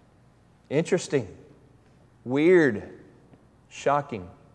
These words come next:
There were about fifty people from our church that went and had lunch today over here at the pizza place, and that's cool.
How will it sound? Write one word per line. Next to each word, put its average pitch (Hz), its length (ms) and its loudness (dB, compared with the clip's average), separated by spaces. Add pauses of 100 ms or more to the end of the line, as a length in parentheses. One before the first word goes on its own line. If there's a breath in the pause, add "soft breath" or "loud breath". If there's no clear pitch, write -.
(1040 soft breath)
There 147 100 8
were 175 80 10
about 151 280 4
fifty 180 280 2
people 190 240 2
from 165 140 0
our 147 100 2
church 151 360 4
that 151 80 0
went 151 160 0
and 160 40 2
had 143 100 2
lunch 156 280 -2
today 143 200 0
over 147 140 2
here 151 140 2
at 139 80 -2
the 139 60 -4
pizza 165 280 -4
place, 143 380 0
and 143 100 -2
that's 175 160 -2
cool. 147 640 2